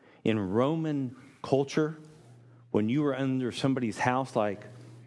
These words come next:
like Caesar, then his name was on your house, like Caesarea. And if you were under this other guy like Justus, then you were Justinian.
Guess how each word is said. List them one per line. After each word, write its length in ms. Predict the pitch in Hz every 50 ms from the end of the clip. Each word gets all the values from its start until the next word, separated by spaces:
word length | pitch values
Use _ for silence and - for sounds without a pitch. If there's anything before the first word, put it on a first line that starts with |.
| - -
like 180 | - 95 -
Caesar, 520 | - - - 139 131 139 139 160 165 160 160 - - - - - - - - - - - - - - -
then 160 | 117 107 104
his 260 | 107 151 156 143 120
name 220 | 127 127 139 143
was 160 | 139 131 117 127
on 120 | 127 123
your 100 | 110 95
house, 500 | 92 117 135 131 104 85 - - - - - - - - - - - - - - - - - - - - - - _ - _ _ - - -
like 100 | 107 -
Caesarea. 800 | - - - 117 110 101 117 127 139 127 104 92 90 85 - - - - - - - - - - - - _ - _ - - - _ - _ _ - _ - _ - - - - - - - - -
And 100 | 110 113
if 140 | 107 -
you 100 | - 139
were 100 | 143 143
under 160 | 147 151 147 131
this 180 | 117 110 -
other 160 | 135 135 135
guy 260 | 131 127 123 127 131 131
like 280 | 127 117 104 95 - -
Justus, 560 | - 143 143 139 - - 160 151 - - -
then 220 | - 117 104 107
you 80 | 110 127
were 80 | 123
Justinian. 800 | 113 113 120 113 - - - 143 143 147 135 120 104 95 78 -